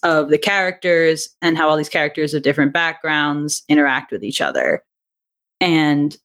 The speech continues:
how at the end of the day, the real story is just the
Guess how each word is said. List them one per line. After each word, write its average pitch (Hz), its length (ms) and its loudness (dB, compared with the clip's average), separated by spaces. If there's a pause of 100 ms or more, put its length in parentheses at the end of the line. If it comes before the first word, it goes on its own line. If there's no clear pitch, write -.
(420)
how 160 460 -2 (340)
at 180 160 0
the 165 340 6
end 175 160 4
of 160 60 4
the 165 100 4
day, 156 460 2
the 156 160 -4
real 160 640 2
story 156 420 4
is 151 220 2
just - 340 0
the 143 380 4